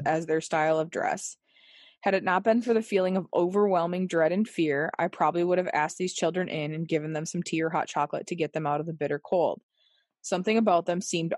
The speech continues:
off. At this point, I hadn't made any noise. I hadn't shushed the dog or grumbled.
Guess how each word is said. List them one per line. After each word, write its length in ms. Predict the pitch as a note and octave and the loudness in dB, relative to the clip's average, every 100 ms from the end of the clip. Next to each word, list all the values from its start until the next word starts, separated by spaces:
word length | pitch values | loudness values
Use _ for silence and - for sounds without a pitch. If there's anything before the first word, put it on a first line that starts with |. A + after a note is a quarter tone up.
| - | 2
off. 320 | D3+ - - - - | 2 0 -6 -8 -2
At 160 | F3+ | 0
this 160 | F3+ F3+ | 0 -2
point, 380 | - G#3+ G#3+ - | 0 2 2 0
I 120 | F3+ | -2
hadn't 280 | F3+ E3 F3 | 0 0 0
made 180 | F#3+ F#3+ | 0 2
any 200 | G3+ G#3+ | 2 2
noise. 400 | E3 D3 D3+ F#3+ | 0 0 -4 -4
I 60 | - | -4
hadn't 340 | F3 E3 F#3 | 0 0 0
shushed 260 | - E3+ - | -2 -4 -2
the 80 | G3 | 0
dog 320 | F3 D#3 E3 | 2 2 0
or 80 | F3+ | -2
grumbled. 540 | F3 D3+ D3+ D#3 F3 | -2 0 2 2 0